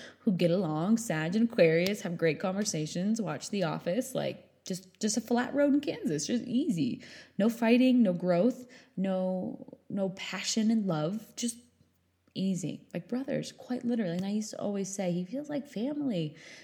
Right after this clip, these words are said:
And people would be like, "Well, that's good. That, that means you have a good partner." And I was like, "No, not like that." And so when I heard Kat say that we've been brothers or father and son, I was like, "Oh man," the validation that washed over me.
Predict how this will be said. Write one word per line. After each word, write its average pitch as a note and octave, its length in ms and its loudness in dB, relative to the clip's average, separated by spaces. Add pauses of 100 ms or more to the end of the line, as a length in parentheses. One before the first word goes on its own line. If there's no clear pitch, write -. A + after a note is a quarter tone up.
(160)
And F3+ 120 0
people G3+ 240 0
would F#3+ 120 -2
be F3+ 120 0
like, F3 180 -2
"Well, F#3+ 60 0
that's C4 200 -4
good. D4+ 400 -2
That, A#3+ 220 -4
that C#4 140 -4
means C#4+ 200 0
you D4 60 0
have D4+ 100 -2
a A#3 60 -2
good C#4 220 0
partner." C#4+ 360 -2
And F#3+ 160 -2
I F#3+ 60 -2
was F#3+ 140 -8
like, G#3 160 -10 (320)
"No, G#3 600 0 (460)
not C4+ 260 6
like A#3 220 -2
that." D3+ 260 -4 (600)
And F3+ 120 -2
so F3 220 0
when F3+ 220 -2
I F3+ 60 0
heard G#3 240 -2
Kat - 300 -6
say E3+ 200 0
that D#3+ 120 -2
we've E3+ 140 -2
been D#3 160 -2
brothers D#3 480 -2
or D#3+ 40 -4
father D#3+ 360 -4
and D#3+ 120 -6
son, E3 300 -4
I B1 120 -6
was - 300 -12
like, - 220 -14 (140)
"Oh E3+ 420 2
man," D3+ 440 -2
the D#3 60 -4
validation E3+ 800 -4
that - 160 -12
washed E3 400 -8
over D#3 280 -4
me. D3 260 -6